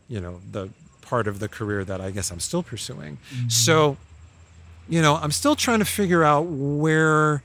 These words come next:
Speaker 1: that fits and how it fits and if it fits. You know, I want to be a part, I think, of projects that, I,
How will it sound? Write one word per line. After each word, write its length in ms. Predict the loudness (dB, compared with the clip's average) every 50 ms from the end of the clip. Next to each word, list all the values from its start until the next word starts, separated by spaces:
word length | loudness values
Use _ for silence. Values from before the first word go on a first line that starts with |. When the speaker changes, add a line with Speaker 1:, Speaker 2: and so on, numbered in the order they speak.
| -10 -18 -20 -20 _ _ -16 -4
Speaker 1:
that 280 | 0 2 2 2 0
fits 480 | -4 -10 -6 -2 -2 -2 -2 -2 -4 -4
and 280 | -4 -4 -6 -8 -8 -12 -14 _
how 340 | -12 -6 -2 0 0 0 0
it 100 | -2 -4
fits 260 | -4 -6 -6 -6 -6
and 120 | -6 -8 -8 -8 -6
if 180 | -6 -6 -6 -8
it 120 | -12 -14
fits. 460 | -16 -20 -20 -20 -20 _ -20 -20 -20 _ _ _ _ -4
You 160 | 0 2 2
know, 320 | 4 2 2 0 -2 -6 -8 -6
I 100 | -4 -4
want 380 | -2 2 4 4 4 4 2 0
to 120 | -2 -2
be 180 | 0 0 0 0
a 80 | 0
part, 520 | -2 -4 -10 -8 -4 0 0 0 0 -2 -6 -10 -10
I 80 | -10 -10
think, 480 | -10 -8 -8 -6 -6 -6 -8 -10 -14 -20 _ -20 -20 -20 _ _ _ _ _ _
of 460 | -6 -4 -2 -2 -2 -4 -6 -10 -16 -20 _ _ _ _ _ _ _ _ _ _ _ _
projects 720 | -18 -12 -6 -4 -4 -4 -4 -4 -6 -6 -6 -6 -8 -8 -8
that, 500 | -8 -10 -10 -8 -10 -10 -14 -16 -20 -20 _ _ _ _ _ _ _ -8 -6
I, 60 | -6